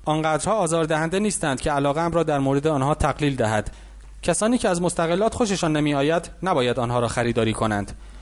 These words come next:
خود من خرید سهام شرکت‌های کوچک، به ویژه راه‌اندازی شرکت‌ها را بسیار دوست دارم. دلیلش نیز این است که من فردی سرمایه‌گذار هستم،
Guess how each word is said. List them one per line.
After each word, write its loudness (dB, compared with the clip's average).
خود 2
من 0
خرید 0
سهام 0
شرکت‌های 0
کوچک، -2
به 2
ویژه 0
راه‌اندازی 0
شرکت‌ها -2
را 2
بسیار 2
دوست -2
دارم. 0
دلیلش 2
نیز 0
این 2
است 0
که 0
من 0
فردی 0
سرمایه‌گذار 2
هستم، -2